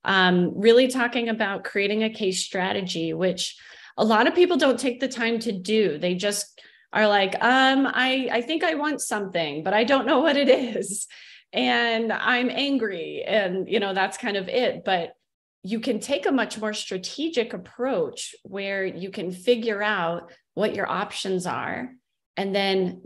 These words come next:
decide what you want to request and then start negotiating or, you know, start pushing that through the court.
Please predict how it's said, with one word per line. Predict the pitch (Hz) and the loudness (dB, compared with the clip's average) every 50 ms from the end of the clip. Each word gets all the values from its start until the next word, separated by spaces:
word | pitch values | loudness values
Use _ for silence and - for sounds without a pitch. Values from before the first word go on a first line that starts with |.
| 180 | -6
decide | 165 180 185 180 180 - - - 226 233 247 240 208 180 175 170 175 190 220 233 196 | -4 -2 -2 0 0 0 2 2 2 4 4 4 4 4 2 2 2 2 0 0 -2
what | 185 180 196 196 175 - | -2 -2 -2 -2 -2 -2
you | 185 196 185 | -2 -2 -2
want | 185 190 185 180 | 0 0 0 -2
to | 170 | -2
request | 160 160 160 - - - 269 339 277 170 104 123 196 - - - - - - _ _ _ _ _ _ _ _ _ 190 | -2 -4 -6 -6 -4 -2 0 2 2 0 0 -2 -4 -6 -6 -8 -8 -12 -18 _ _ _ _ _ _ _ _ _ -2
and | 202 208 214 208 | 0 0 2 2
then | 233 226 233 240 240 | 4 4 4 2 0
start | 233 - 254 254 254 | 0 2 2 2 4
negotiating | 254 269 254 269 285 403 - - 262 240 202 165 170 160 170 156 143 156 180 180 | 4 4 4 6 4 4 2 2 2 2 4 4 2 2 0 -2 -4 -4 -6 -4
or, | 180 175 175 180 180 - | -4 -2 -4 -4 -4 -4
you | - 190 | -4 -2
know, | 180 185 | -2 -2
start | 185 185 - 196 190 185 | -2 -2 -2 -2 -2 -2
pushing | 208 214 208 202 220 202 202 | -2 -4 -2 -2 -4 -4 -4
that | 208 190 185 190 | -4 -6 -6 -4
through | 190 190 185 | -4 -4 -2
the | 165 160 | -4 -6
court. | - - 262 254 208 139 - - - | -4 0 2 2 4 2 0 -4 -8